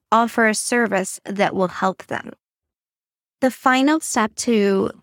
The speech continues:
creating better blog posts is to make sure that you promote your blog post.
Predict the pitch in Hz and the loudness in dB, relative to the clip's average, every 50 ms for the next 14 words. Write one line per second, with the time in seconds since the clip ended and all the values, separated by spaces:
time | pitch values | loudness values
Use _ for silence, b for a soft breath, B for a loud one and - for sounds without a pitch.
0 | _ _ _ _ _ _ _ _ _ _ - - - 226 226 - - - 233 233 | _ _ _ _ _ _ _ _ _ _ -10 -4 0 0 0 2 2 2 2 4
1 | 226 220 214 214 196 - - 220 - 214 214 214 208 208 202 - 220 220 220 214 | 4 4 4 2 2 0 -4 -4 -2 0 2 2 2 0 0 0 0 2 2 2
2 | 214 214 - 208 202 196 196 196 - - - 214 214 - - - - 233 233 233 | 0 -2 -4 -2 -2 -2 -2 -4 -6 -6 -4 -4 -4 -4 -6 -2 0 2 4 4
3 | 233 226 - - - 277 262 262 262 240 - - - 214 208 214 208 202 202 - | 2 2 0 -2 0 2 2 2 2 0 0 -2 -2 0 2 2 2 2 0 -4
4 | - _ - - - 262 269 302 330 349 415 - 240 226 214 - 196 180 170 - | -8 _ -8 -2 2 4 4 4 4 2 0 0 -2 -2 0 0 2 2 2 2
5 | - - - - 202 - - _ - - - - - - | 0 -4 -8 -6 -6 -6 -6 _ -10 -10 -8 -8 -8 -8